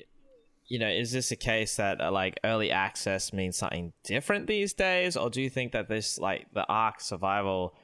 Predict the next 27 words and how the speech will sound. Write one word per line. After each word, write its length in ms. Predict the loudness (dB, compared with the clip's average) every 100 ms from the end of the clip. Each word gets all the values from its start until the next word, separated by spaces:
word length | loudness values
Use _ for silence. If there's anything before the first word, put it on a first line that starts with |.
| _ _ -6
kind 180 | -2
of 60 | -2
scenario 600 | -2 0 2 4 2 2
is 160 | -2 -2
just, 380 | -2 0 -4 -8 -4
it, 280 | -4 -2 -2
they've, 220 | -2 -2 -10 -2
they've 240 | -2 0
blown 260 | 2 2 2
it 100 | 0
out? 260 | 0 -2 -8 _ _ _
Like, 360 | -2 -2 -2 -4
they 160 | -2 -2
just 260 | -2 -4 -8 _ -2
have 240 | -2 0
done 200 | 0 2
something 400 | 0 0 -2 0
that 220 | -2 -2
they 140 | -4 -4
shouldn't 420 | -4 -2 0 0
have 160 | -2
done, 460 | -2 0 0 -4 -8 -6
and 420 | -2 -2 -4 -8 -16 -2
early 240 | 0 2 2
access 360 | 0 -4 -4
still 240 | -2 -2 0
means 480 | 0 -2 -4 -8